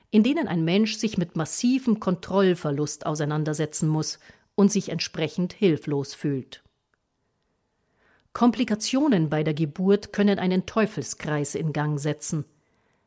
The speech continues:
Wenn die Gebärende spürt, „Hier stimmt etwas nicht, wir kommen nicht voran“,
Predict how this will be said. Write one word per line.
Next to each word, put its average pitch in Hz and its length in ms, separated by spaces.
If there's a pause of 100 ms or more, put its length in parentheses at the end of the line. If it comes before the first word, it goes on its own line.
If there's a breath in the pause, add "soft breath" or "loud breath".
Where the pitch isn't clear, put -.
(160)
Wenn 175 340
die 185 120
Gebärende 196 640
spürt, 214 580 (580 soft breath)
„Hier 175 480
stimmt 285 380
etwas - 380
nicht, - 380 (100)
wir 165 320
kommen 170 400
nicht 170 200
voran“, 175 540